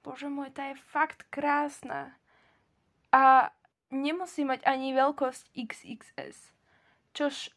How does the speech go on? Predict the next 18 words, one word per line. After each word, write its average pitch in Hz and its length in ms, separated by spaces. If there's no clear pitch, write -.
nehovorím, 254 800
že 240 240
veľkosť 240 640
X 247 320
X 233 160
S 254 320
nie 240 320
je 226 80
pekná. 262 560
Niekto 247 480
nemôže 262 480
za 247 160
to, 262 80
že 247 160
nosí 247 320
tak 240 160
malú 247 320
veľkosť, 247 640